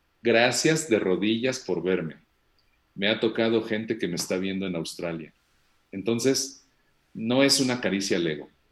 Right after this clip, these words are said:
Es una estrategia que de alguna forma está dando resultados. Podemos hacerlo por ti.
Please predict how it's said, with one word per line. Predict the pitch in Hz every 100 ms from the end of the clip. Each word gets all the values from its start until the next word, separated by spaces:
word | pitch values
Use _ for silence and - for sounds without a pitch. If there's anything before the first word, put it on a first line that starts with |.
| _ _ _ _ _ _ _
Es | 113 113 -
una | 120 113
estrategia | 113 - 92 90 - 110 110 123 135 185 _ _ _ _ _ _ _
que | 113
de | 95 95
alguna | 90 104 104
forma | - 101 95
está | 95 - 92
dando | 90 92 92
resultados. | 82 - 76 - - - - - _ _ _ _ _ _ -
Podemos | 98 113 131 135
hacerlo | 113 117 110 110 -
por | 98 -
ti. | 110